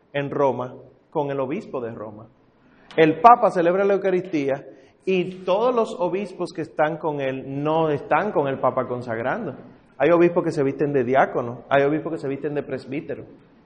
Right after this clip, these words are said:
y son obispos, porque se quiere todavía preservar eso. ¿Qué pasa?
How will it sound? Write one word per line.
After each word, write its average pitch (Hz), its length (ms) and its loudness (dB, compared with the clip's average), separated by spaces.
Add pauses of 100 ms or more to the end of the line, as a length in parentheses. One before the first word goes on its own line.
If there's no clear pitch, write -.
y 139 100 -4
son 143 220 0
obispos, 180 680 0 (540)
porque 180 440 8
se 165 220 -2
quiere 190 300 6
todavía 185 540 6
preservar 139 560 2
eso. 110 360 -4
¿Qué 180 140 4
pasa? 123 480 2